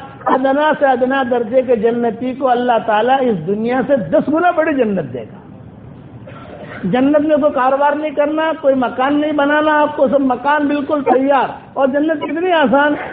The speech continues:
دس مرتبہ سورہ اخلاص پڑھ لو تو صحیح حدیث شریف میں آتا ہے کہ جنت میں فوراً محل اللہ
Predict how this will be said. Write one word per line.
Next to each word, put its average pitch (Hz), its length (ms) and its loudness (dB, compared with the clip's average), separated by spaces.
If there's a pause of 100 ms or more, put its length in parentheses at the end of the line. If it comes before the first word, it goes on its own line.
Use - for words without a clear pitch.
(200)
دس 269 440 0
مرتبہ 294 640 2 (100)
سورہ 277 160 4
اخلاص 262 720 2
پڑھ 214 180 4
لو 254 380 4 (380)
تو 285 100 -2 (140)
صحیح 330 280 0 (100)
حدیث 277 380 -4
شریف 269 340 0
میں 254 160 -4
آتا 226 500 0
ہے 285 360 2 (300)
کہ 277 80 2
جنت 269 580 0
میں 320 100 0 (180)
فوراً 294 600 2
محل 254 360 2
اللہ 254 400 0